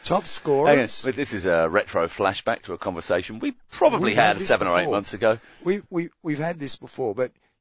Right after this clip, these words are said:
Speaker 1: you know, it's got top scorers. You can view all. You click on view all. It takes you to another page, and it's got, um, just the list of goal scorers, and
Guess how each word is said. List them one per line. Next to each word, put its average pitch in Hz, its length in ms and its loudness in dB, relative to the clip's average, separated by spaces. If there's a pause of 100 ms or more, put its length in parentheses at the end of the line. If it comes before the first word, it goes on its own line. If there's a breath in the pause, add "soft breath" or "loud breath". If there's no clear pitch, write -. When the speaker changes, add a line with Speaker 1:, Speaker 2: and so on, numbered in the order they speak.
Speaker 1:
you 139 100 -12
know, 131 120 -2
it's 143 240 -6
got - 240 -6
top - 240 -8
scorers. 131 440 -6
You - 60 -12
can 101 220 -14
view 110 300 -8
all. 131 220 -2
You 95 140 -10
click - 300 -14
on 107 160 -10
view 104 240 -10
all. 113 260 -6
It 90 60 -18
takes 127 260 -12
you 104 80 -14
to 90 80 -14
another 131 800 -12
page, 120 640 -10
and 98 100 -16
it's 92 160 -14
got, 101 280 -4 (520 soft breath)
um, 104 540 -8
just - 240 -12
the 65 60 -18
list 76 400 -12
of 107 120 -16
goal 139 260 -6
scorers, 85 580 -10
and 64 220 -20